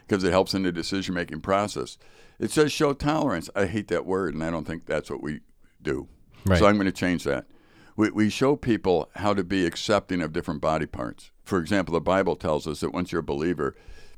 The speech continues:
Speaker 1: you're part of the body.
Speaker 2: Yeah.
Speaker 1: So how do we enjoy somebody who thinks differently than us? How do we enjoy, um,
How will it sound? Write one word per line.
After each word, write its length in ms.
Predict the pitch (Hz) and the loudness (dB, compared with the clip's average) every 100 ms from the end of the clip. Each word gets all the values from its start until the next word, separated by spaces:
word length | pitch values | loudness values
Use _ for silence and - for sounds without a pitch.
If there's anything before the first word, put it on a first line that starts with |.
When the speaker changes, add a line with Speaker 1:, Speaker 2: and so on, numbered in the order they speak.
| - - - | -20 -20 0
Speaker 1:
you're 120 | 85 | 0
part 180 | 80 76 | 2 -2
of 60 | 67 | 0
the 40 | |
body. 380 | 69 69 69 - - | 0 -2 -4 -6 2
Speaker 2:
Yeah. 220 | 95 87 - - | 4 4 -2 -10
Speaker 1:
So 500 | - 101 92 85 - | 2 6 6 4 0
how 200 | - 104 | 0 2
do 120 | 143 | 4
we 280 | 131 98 90 | 4 2 0
enjoy 600 | 90 90 80 90 95 95 | -2 -4 -2 2 4 2
somebody 460 | 87 80 78 76 76 | 0 -4 -4 -4 -4
who 140 | 80 | -6
thinks 320 | 71 92 113 | -6 -4 -4
differently 420 | - 95 95 - 76 | -4 -6 -4 -6 -4
than 180 | 73 | -4
us? 340 | 67 67 - - - - - - | -4 -6 -8 -16 -20 -20 -20 -6
How 140 | 104 113 | 0 2
do 80 | |
we 160 | 117 107 | 4 2
enjoy, 580 | 92 90 92 87 82 67 _ - | 0 0 2 2 2 -4 _ -6
um, 420 | 80 78 76 69 | -4 -2 -4 -10